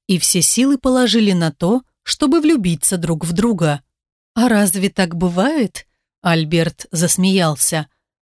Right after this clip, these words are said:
"В школе ещё и не такое бывает". Теперь всё моё внимание было сосредоточено на этой паре. Я хотела найти признаки искусственных эмоций,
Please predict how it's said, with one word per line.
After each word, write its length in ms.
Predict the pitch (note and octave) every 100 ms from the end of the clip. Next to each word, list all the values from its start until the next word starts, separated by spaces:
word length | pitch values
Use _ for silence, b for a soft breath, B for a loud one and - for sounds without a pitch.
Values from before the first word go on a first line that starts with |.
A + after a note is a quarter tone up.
| _ _
"В 40 | -
школе 400 | - C4 C4 A#3+
ещё 400 | A3 G#3 - A3
и 160 | G#3
не 160 | G3+ F#3+
такое 460 | - F#3 - B3+ E3
бывает". 680 | D3 C#3+ D3 C#3+ C#3 - _ _ _ _ -
Теперь 500 | F3+ - F3+ G#3+ G#3+ _ _ _ -
всё 240 | - C4
моё 180 | A#3+ G#3+
внимание 520 | F3+ F3+ F#3+ A#3+ A#3
было 220 | G#3 G#3+
сосредоточено 1000 | F#3+ G3 F3+ F3+ E3 F3+ G3 A#3 A#3 A#3 _ _ -
на 220 | D4+ C#4
этой 260 | E3+ F3+
паре. 500 | F3+ A#3 A3 D#3+ D3 - _ _ _
Я 160 | G3+ F#3+
хотела 380 | G3 F#3+ F#3+ F#3
найти 320 | F#3 F#3 G3+
признаки 580 | - G3 F#3 F#3+ - G#3
искусственных 760 | G3+ - - F#3+ - F#3+ G3
эмоций, 640 | A#3 B3 A#3+ - - D#3+